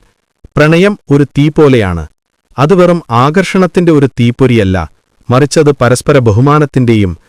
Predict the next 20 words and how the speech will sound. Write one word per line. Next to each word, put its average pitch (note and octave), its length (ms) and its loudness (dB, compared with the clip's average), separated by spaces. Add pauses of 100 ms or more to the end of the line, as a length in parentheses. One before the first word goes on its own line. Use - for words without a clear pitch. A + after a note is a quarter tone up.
(280)
ത്യാഗത്തിന്റെയും C3+ 840 0 (340)
വിശ്വാസത്തിന്റെയും C#3 1000 0
നെയ് B2 180 2
ചേർത്ത് A#2+ 460 0 (400)
അണയാതെ E3 540 0
കാത്തുസൂക്ഷിക്കേണ്ട C3 800 -2 (220)
ഒരു B2 120 0
മഹത്തായ A#2 640 0 (160)
യജ്ഞമാണ്. A2+ 720 -2 (720)
അതുകൊണ്ട് F3+ 400 2
ചാണക്യൻ D#3 480 -2
നമ്മോട് C3 300 2
പറയുന്നത് A2+ 540 0 (140)
ഇതാണ്, A2+ 380 -2 (480)
സ്നേഹം D#3+ 460 0
ഒരു F#3 120 4
വികാരം C#3+ 460 2
മാത്രമല്ല, B2 600 -2 (300)
അതൊരു D3+ 260 2
ധർമ്മമാണ്. A#2 680 0